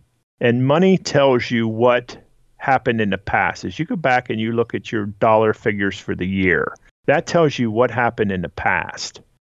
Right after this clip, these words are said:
And it's a good indicator. I mean, it, don't get me wrong, I believe in watching the numbers.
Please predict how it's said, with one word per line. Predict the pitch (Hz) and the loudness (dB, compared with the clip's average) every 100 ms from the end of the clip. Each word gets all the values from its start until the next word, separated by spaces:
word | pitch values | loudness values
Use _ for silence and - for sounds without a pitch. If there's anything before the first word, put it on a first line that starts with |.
| - | -4
And | 135 | 0
it's | 143 139 | 0 0
a | |
good | 131 175 170 | 0 4 4
indicator. | 151 135 - 120 | 2 0 0 0
I | 104 | 0
mean, | 117 113 | 0 -2
it, | 107 - - | -4 -8 -12
don't | 104 127 135 - - | -2 0 0 -2 -4
get | 120 107 | -2 -2
me | |
wrong, | 101 117 110 101 | 0 2 2 0
I | 98 107 | -2 -2
believe | 107 110 107 110 110 98 | 0 -2 0 2 2 2
in | 104 | 0
watching | 101 95 - 104 | 2 0 0 -4
the | 92 | -2
numbers. | 98 101 95 - - - | 0 0 0 -4 -8 -12